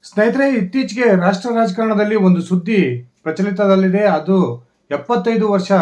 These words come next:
ತುಂಬುವ ಕಾರಣಕ್ಕೆ ನರೇಂದ್ರ ಮೋದಿ ಅವರು ಶೀಘ್ರದಲ್ಲಿಯೇ ತಮ್ಮ ಪ್ರಧಾನಿ ಪಟ್ಟವನ್ನ ಬಿ ಜೆ ಪಿ ಇನ್ನೊಬ್ಬ ನಾಯಕನಿಗೆ ಬಿಟ್ಕೊಡ್ತಾರೆ ಅನ್ನುವ ಮಾತು. ಇದೇ ಅಂಶವನ್ನ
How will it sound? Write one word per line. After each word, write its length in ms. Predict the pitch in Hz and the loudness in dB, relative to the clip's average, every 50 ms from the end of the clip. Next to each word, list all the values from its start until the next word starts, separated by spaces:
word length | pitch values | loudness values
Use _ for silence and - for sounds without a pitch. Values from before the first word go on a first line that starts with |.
| 147 135 123 123 - - | 2 0 -4 -8 -10 -8
ತುಂಬುವ 300 | - 196 220 220 233 226 | -6 -4 -2 2 2 2
ಕಾರಣಕ್ಕೆ 500 | 202 180 196 196 190 185 180 180 190 196 | 2 2 2 2 4 2 2 0 0 0
ನರೇಂದ್ರ 400 | 202 190 156 151 180 208 208 202 | 0 0 0 0 -2 -2 0 0
ಮೋದಿ 280 | 202 190 185 180 180 175 | 2 2 2 2 2 0
ಅವರು 220 | 165 165 175 214 | -2 -2 -2 -2
ಶೀಘ್ರದಲ್ಲಿಯೇ 720 | 208 - - - 208 196 196 208 202 196 190 185 185 185 | -4 -4 -4 -4 -4 -4 -4 -2 -2 0 2 4 4 2
ತಮ್ಮ 280 | 175 180 156 156 160 151 | 2 0 -4 -6 -6 -6
ಪ್ರಧಾನಿ 380 | - - 139 131 165 196 214 202 | -6 -8 -8 -6 -4 -4 -4 -4
ಪಟ್ಟವನ್ನ 480 | 175 185 170 - 165 160 160 160 170 196 226 233 226 - _ _ _ _ _ _ _ _ 135 | -4 -6 -6 -6 -6 -6 -4 -4 -4 -4 -4 -4 -8 -12 _ _ _ _ _ _ _ _ -2
ಬಿ 100 | 151 196 | 0 0
ಜೆ 200 | 185 190 208 185 | 2 0 0 0
ಪಿ 120 | 190 190 | 2 0
ಇನ್ನೊಬ್ಬ 400 | 180 165 165 180 208 208 180 196 | 0 2 2 0 0 2 2 2
ನಾಯಕನಿಗೆ 420 | 196 185 180 175 151 143 156 151 156 | 2 2 2 2 0 -4 -8 -8 -8
ಬಿಟ್ಕೊಡ್ತಾರೆ 540 | 143 135 131 - - 151 139 127 139 127 | -8 -10 -12 -12 -10 -10 -10 -8 -8 -8
ಅನ್ನುವ 240 | 127 123 120 120 117 | -6 -6 -6 -6 -6
ಮಾತು. 500 | 113 110 107 98 92 - 107 - _ _ _ _ _ _ _ _ _ _ _ _ _ _ _ _ _ - | -8 -10 -12 -14 -16 -20 -20 -20 _ _ _ _ _ _ _ _ _ _ _ _ _ _ _ _ _ -14
ಇದೇ 220 | 139 139 180 226 | -6 -2 2 2
ಅಂಶವನ್ನ 680 | 247 254 254 240 233 202 202 226 226 220 220 220 220 | 2 4 2 2 0 -2 -2 -2 -2 -2 -2 -2 0